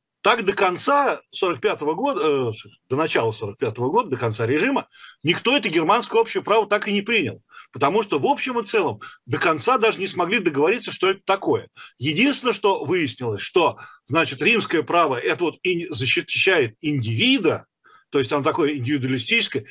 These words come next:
эгоистическое и, в общем, антигосударственное.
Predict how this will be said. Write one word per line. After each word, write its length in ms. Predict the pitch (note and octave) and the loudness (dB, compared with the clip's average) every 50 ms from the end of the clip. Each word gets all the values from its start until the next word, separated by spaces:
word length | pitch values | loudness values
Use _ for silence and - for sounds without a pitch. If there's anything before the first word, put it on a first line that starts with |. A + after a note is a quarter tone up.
| - - | -8 -6
эгоистическое 1000 | D3 C3+ B2 D3 C#3 A2+ G#2+ - - G#3+ B3 G#3+ - D3+ A#2 - - A#2 - - - - - - - | -4 -2 0 0 0 -2 -2 -4 -2 0 0 0 0 -2 -4 -6 -8 -8 -10 -10 -14 -20 -18 -8 -2
и, 220 | D#3+ E3 F3 D#3 - | 0 0 0 0 -2
в 120 | C#3+ B2+ B2 | -2 -2 -2
общем, 200 | C#3 - D3+ D#3 | -2 -2 0 -2
антигосударственное. 720 | C#3+ B2 C#3+ C3 C3 - E3+ D#3 B2 A2 - - - - | -2 -2 -2 -4 -4 -2 -2 -2 -2 -2 -4 -12 -20 -20